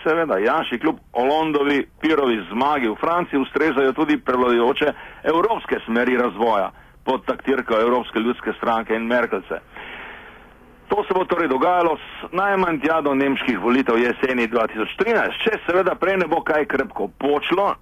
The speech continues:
in bodo dobile vsakršne šok terapije itak še dodaten pospešek.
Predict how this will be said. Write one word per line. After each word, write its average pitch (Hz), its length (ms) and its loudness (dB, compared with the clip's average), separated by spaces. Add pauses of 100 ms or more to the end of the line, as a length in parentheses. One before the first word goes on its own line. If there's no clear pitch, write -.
(300)
in 202 400 0
bodo 160 240 2
dobile 139 380 2
vsakršne 127 500 0
šok 135 160 -2
terapije 127 380 0 (100)
itak 143 240 -2
še 120 240 -2
dodaten 110 480 -2
pospešek. 95 480 -8